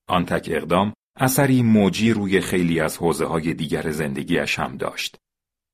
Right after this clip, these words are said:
او پولی را که معمولاً خرج تفریحات و سرگرمی‌های بیهوده می‌شد محاسبه کرد و بعد در عوض آن را روی رشد و پیشرفت فردیش سرمایه گذاری کرد. بعد از تغذیهٔ ذهنش با چند صد ساعت مطالب الهام بخش و آموزشی،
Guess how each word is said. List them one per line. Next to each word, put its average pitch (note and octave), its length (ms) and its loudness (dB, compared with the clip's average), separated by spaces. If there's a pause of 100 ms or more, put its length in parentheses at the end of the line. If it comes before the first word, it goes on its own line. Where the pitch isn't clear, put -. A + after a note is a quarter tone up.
(120)
او E3 200 4
پولی C#3+ 320 4
را A2+ 140 6
که A2+ 140 0
معمولاً F2 600 2
خرج A2+ 360 -2
تفریحات F#2 640 0
و F#2+ 80 2
سرگرمی‌های E2+ 920 0
بیهوده E2 480 -2
می‌شد D#2 440 -2
محاسبه D#2+ 460 -4
کرد E2 360 -4 (360)
و A#2 120 4
بعد C#3 280 2
در A2+ 180 4
عوض G2 420 0
آن G2+ 220 0
را F#2+ 120 6
روی F2+ 340 0
رشد C3 320 -2
و B2+ 60 2
پیشرفت G2 640 -2
فردیش G2+ 640 -2
سرمایه D2+ 460 -2
گذاری D2+ 380 -2
کرد. - 360 -14 (720)
بعد A2+ 200 4
از G#2 140 2
تغذیهٔ F#2 520 0
ذهنش E2+ 520 2
با F2 160 2
چند F2+ 340 -2
صد C3+ 220 0
ساعت G#2 380 0
مطالب F2+ 420 2
الهام D#2 400 0
بخش E2 320 -2
و F2+ 40 0
آموزشی، D#2+ 800 -2